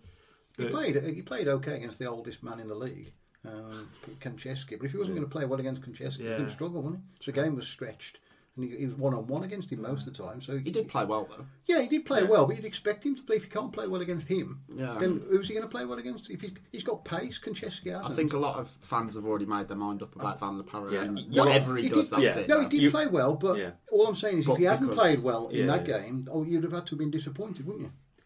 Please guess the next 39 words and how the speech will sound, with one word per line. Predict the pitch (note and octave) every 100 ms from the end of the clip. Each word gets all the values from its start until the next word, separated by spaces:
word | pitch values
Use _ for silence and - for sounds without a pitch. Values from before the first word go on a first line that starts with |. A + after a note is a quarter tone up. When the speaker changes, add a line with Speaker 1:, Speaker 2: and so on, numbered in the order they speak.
| -
Speaker 3:
But | D3+
I |
Speaker 1:
I'd | F#3+
Speaker 3:
do, |
Speaker 1:
expected | - - G3+ - -
Speaker 3:
yeah. | F#3
Speaker 1:
James | C#3+
Henry | D#3 B3+
to | C#4 C4
show | G#3 D#3+
pace | C#3 D3+ C#3
against | C#3 C3+
Konchesky. | C3 G#2+ - - D3
Speaker 3:
I |
do | C#3+ F3+
agree | E3+ D3
with | C3+
Ben. | A#2+
I | A2+
think | C3 A2
people | C3+ B2 B2
have | A2+
already | A#2 A2+ A2
now | G#2+ G#2
made | G2+ G2+
their | G2+
minds | G2+ G2+ G2
up. |
You | A2 A#2+
are | A#2+ A2+ A2
with | A#2 A2+ G#2+
him | G#2
or | G#2
against | G2 G#2 G2 -
him, | F2+ F2 -
aren't | G2+ A2
Speaker 4:
I |
mean, | C3+
Speaker 3:
you? | -